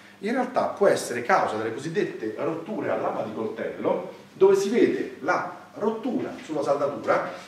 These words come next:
che non procede dentro il cordone, ma procede appunto a fianco al cordone, nella zona termicamente alterata, in corrispondenza di quella zona nella quale malauguratamente si è avuta la formazione di martensite durante il processo di raffreddamento.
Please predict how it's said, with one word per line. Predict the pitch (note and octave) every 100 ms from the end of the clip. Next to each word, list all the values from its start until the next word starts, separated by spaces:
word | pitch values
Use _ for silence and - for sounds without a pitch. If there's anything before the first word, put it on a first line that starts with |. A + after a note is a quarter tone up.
| -
che | A#3+
non | C4 C4+ B3
procede | B3 - B3+ - D#3 C#3+
dentro | C#3+ C#3+ C3+ C3
il | B2+
cordone, | C3+ - - - - - - - - - - -
ma | G3 A3
procede | C4+ C4+ - G3
appunto | F#3+ F#3+ - F3+
a |
fianco | - A3 A#3+ A#3+ A#3+
al | A#3 A3+
cordone, | A#3 G#3 - - - - - -
nella | - D3+ D#3+
zona | F#3
termicamente | - B2 B2+ E3 F3 A#3+
alterata, | A#3+ F3+ - - C3+ C#3 - - - - - - - - -
in | G#3
corrispondenza | G#3 A#3 A#3 A#3 - - -
di | -
quella | A3 A#3+
zona | - - -
nella | F3 G#3+
quale | G#3+ G3+ C3+
malauguratamente | D#3+ G3+ G#3 G#3+ A#3 B3+ - G#2+ - E3+
si | G#3+
è |
avuta | - D3
la | D#3+ D#3
formazione | F#3+ F#3+ G#3 - A#2+
di |
martensite | C#3+ - G3+ - G2+ G#2+ A2+ -
durante | C#3 G#2+ G#2
il | D3
processo | D#3 A2+ G2 B2
di |
raffreddamento. | A2 - F#2+ E2+ D#2 -